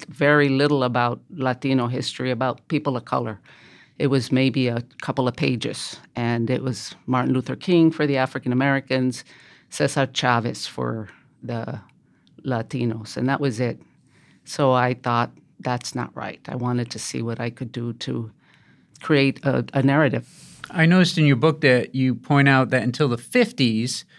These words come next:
Speaker 2: there was no evidence of significant numbers of Latinos anywhere in Rhode Island. Can you contrast that to the Latino population we see today, uh, growing so quickly in Rhode Island?
Speaker 1: Well, I,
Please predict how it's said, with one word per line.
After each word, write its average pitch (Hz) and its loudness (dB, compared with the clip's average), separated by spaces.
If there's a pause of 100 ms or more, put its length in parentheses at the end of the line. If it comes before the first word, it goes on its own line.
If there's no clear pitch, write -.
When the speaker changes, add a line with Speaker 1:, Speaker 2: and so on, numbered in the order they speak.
(140)
Speaker 2:
there 147 0
was 127 2
no 143 4
evidence 151 2
of 107 -6
significant 123 -2
numbers 117 -2
of 107 -8
Latinos 113 -6
anywhere 120 -2
in 117 -4
Rhode 113 -6
Island. 123 2
Can 147 0
you 143 2
contrast 196 2
that 156 2 (300)
to 139 2
the 123 -2
Latino 127 -2
population 135 -2
we 117 -2
see 120 -4
today, 113 -2 (380)
uh, 117 0
growing 127 2
so 120 -4
quickly 143 -6
in 107 -4
Rhode 95 -8
Island? - -14 (380)
Speaker 1:
Well, 180 4 (520)
I, - 2